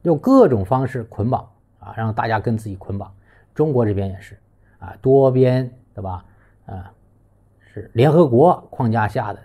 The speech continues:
是吧？跟全世界也要捆绑。就是你看中美这个博弈啊，现在看啊，就是中国和美国其实都意识到啊，我不能被孤立，不能上对方的当啊。如果我被孤立了，在全世界呢，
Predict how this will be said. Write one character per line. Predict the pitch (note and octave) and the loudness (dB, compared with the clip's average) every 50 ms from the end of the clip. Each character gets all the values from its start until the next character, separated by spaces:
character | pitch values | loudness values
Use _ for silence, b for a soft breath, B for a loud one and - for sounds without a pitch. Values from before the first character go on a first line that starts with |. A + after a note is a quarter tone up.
| _ _ _ | _ _ _
是 | _ G#2+ | _ -20
吧？ | A2 A2+ A2+ - _ _ | -20 -20 -20 -20 _ _
跟 | - B2+ B2 G#2+ | -4 -4 -4 -2
全 | - - G#2 G#2 | -2 -4 -4 -4
世 | A#2 B2 | -4 -4
界 | C3 C3 | -6 -6
也 | G#2 A2 | -8 -8
要 | G2 F#2+ | -12 -12
捆 | F#2+ - - G2+ F#2+ | -12 -12 -10 -10 -10
绑。 | F#2+ F#2+ - _ _ _ _ _ _ _ b b b b b _ | -10 -12 -16 _ _ _ _ _ _ _ b b b b b _
就 | - B3 | 2 4
是 | G#3 | 4
你 | C#3+ - | 4 2
看 | - F#3+ D#3 B2 - | 2 0 -2 0 2
中 | - A3 A3+ | 4 6 6
美 | A3+ F3+ A2 F#2+ | 6 6 4 2
这 | F2 A2 | 0 0
个 | C3 B2 | -2 -2
博 | - G#2 G2 G#2+ B2 | -2 -2 -2 0 0
弈 | C3+ C3 A2 F#2 F2 | 0 0 0 -2 -4
啊， | - | -6
现 | - - C#3 | -8 -6 -2
在 | C3+ B2 | -2 -2
看 | G#2 - - B2+ G#2+ | -2 -2 -4 -6 -6
啊， | F2+ G2 - - B B B B B B B B _ | -6 -10 -14 -20 B B B B B B B B _
就 | G#3 G3+ | 4 4
是 | - | 4
中 | - B3+ B3+ B3 | 4 4 6 6
国 | A#3 A3+ | 6 6
和 | - A3+ | 6 6
美 | A3 F#3 B2 G#2 | 4 4 2 0
国 | F#2+ A2 B2 | -2 -4 -6
其 | B2 - | -6 0
实 | - G#3 G#3+ | 2 4 4
都 | F#3+ A#3+ A#3+ B3 | 6 6 6 6
意 | A#3 G#3 D#3 | 4 2 2
识 | - G#2+ F#2+ | 0 -2 -4
到 | F#2 E2 - - _ _ _ _ | -4 -6 -8 -12 _ _ _ _
啊， | _ F#2 F#2+ - | _ -20 -16 -8
我 | - G#2 G2 | -6 -6 -2
不 | - F#3+ | 0 0
能 | D#3+ C#3 C#3 | 0 0 0
被 | D3 C3+ | 0 -2
孤 | - - C#3 D3+ | -2 -2 -4 -6
立， | E3 - - _ _ _ _ _ _ _ _ _ _ _ _ | -6 -8 -12 _ _ _ _ _ _ _ _ _ _ _ _
不 | - G3 | 2 2
能 | D3+ D3 C#3+ | 2 2 0
上 | - C#3+ B2 | -2 -2 -2
对 | A2 A2+ G2+ | -2 -2 -4
方 | G2 G2 F#2 | -4 -6 -8
的 | F2+ | -8
当 | F2+ G2 - - _ _ _ _ _ _ _ _ _ _ _ _ - - | -10 -10 -12 -14 _ _ _ _ _ _ _ _ _ _ _ _ -20 -20
啊。 | - - _ _ _ _ _ _ _ _ _ | -20 -20 _ _ _ _ _ _ _ _ _
如 | C#3 F#3 G#3 | 4 6 8
果 | G#3+ G#3+ | 8 8
我 | F#3 B2 G#2+ | 8 6 4
被 | G2+ D3 D#3+ | 2 2 0
孤 | C3 - D#3+ F3+ F#3+ | 0 0 2 2 4
立 | G3+ F#3+ C#3 | 4 4 2
了， | G#2 - - _ _ _ _ | 0 -2 -8 _ _ _ _
在 | - C#3 A#2+ | -4 -4 -4
全 | - - A2 B2 D3 | -2 -2 -2 0 0
世 | D#3 D#3 | 0 2
界 | E3+ F3 D3+ | 2 2 0
呢， | A2+ F#2+ | 0 -2